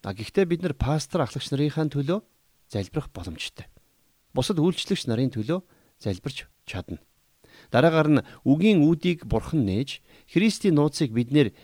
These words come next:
яриулаасай гэж гуйхтоо гэж Паул хэлсэн.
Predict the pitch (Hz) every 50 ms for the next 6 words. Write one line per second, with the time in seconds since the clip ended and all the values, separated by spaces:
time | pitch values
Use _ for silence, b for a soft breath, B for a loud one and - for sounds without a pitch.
0 | b b - 104 104 113 143 160 147 147 143 139 - 170 160 143 165 180 - -
1 | - - - 117 123 120 - - - 160 151 123 92 90 - - - - 95 92
2 | 92 92 - 101 85 - - - -